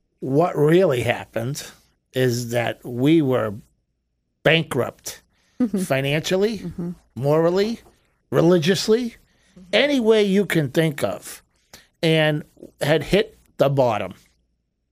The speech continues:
Speaker 1: And I woke up one day and I, I looked at Jean and I said, "Honey, w-, I need God back in my life." And she looked at me and says, "I don't have a problem with that." So we worked on, on a Saturday.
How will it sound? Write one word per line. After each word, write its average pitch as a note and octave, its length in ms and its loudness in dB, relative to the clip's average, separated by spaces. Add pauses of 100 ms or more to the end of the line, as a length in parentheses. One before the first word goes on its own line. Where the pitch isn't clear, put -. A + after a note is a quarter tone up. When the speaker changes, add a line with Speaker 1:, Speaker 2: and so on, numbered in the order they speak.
(760)
Speaker 1:
And A#2 140 -4
I C3+ 40 2
woke E3+ 240 2
up F#3 200 0
one F3 180 2
day E3 240 2
and D#3 160 -2
I, C#3+ 240 0
I C#3+ 120 0
looked D3 280 -2
at C3+ 120 0
Jean D#3 280 0
and C3 100 -4
I B2+ 60 -2
said, B2+ 220 -2
"Honey, D#3+ 320 -2 (100)
w-, D3+ 240 -8 (800)
I E3 140 2
need F#3+ 260 0
God D#3 260 2
back B2+ 240 -2
in B2 120 -2
my A#2 160 0
life." A2+ 420 -4 (260)
And B2+ 120 -8
she E3+ 100 0
looked E3+ 220 0
at - 20 -2
me D3+ 60 0
and C#3 60 -2
says, C#3+ 220 0
"I A#2 100 -2
don't E3 80 0
have B3 120 0
a D#3 60 -4
problem D#3+ 260 2
with C3+ 80 -4
that." C3 260 -2 (1200)
So - 160 -2
we A#3 220 2
worked A#3+ 640 0
on, E3 340 0
on D#3+ 140 2
a D3+ 40 -2
Saturday. C#3+ 600 2